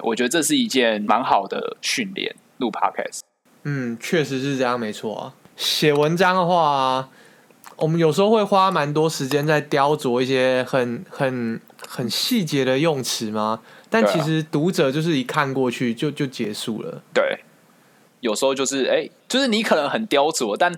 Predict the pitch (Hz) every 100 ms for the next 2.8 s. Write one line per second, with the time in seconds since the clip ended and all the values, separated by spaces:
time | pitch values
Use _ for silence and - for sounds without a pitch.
0 | _ - 190 185 175 160 147 143 123 -
1 | _ - - 139 135 - - - 156 131
2 | 147 147 120 - 113 113 101 107